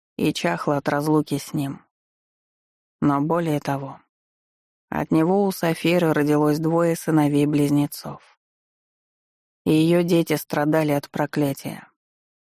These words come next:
Она пожертвовала собой ради них. Следуя примеру сестры, ведьма ушла в горы, собрала всю свою магию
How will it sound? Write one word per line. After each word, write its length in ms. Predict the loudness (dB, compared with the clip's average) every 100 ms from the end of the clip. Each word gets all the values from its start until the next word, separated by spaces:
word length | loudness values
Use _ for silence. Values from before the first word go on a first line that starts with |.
| _
Она 240 | -4 -2 -2
пожертвовала 800 | -2 0 0 2 0 2 0 -2
собой 460 | -2 -2 2 2
ради 240 | 2 0 2
них. 500 | 2 2 -2 -12 -20 _ _ _
Следуя 520 | -4 0 2 4 2
примеру 480 | 2 4 4 4 2
сестры, 560 | 0 -2 -4 -2 0 4
ведьма 400 | 2 4 2 2
ушла 320 | -2 -2 0
в 100 | 0
горы, 400 | 0 0 -4 -10 -14 _ _ _
собрала 560 | -4 0 0 0 0
всю 180 | -2 -4
свою 340 | -4 0 0 2
магию 680 | 2 2 0 -4 -4 -10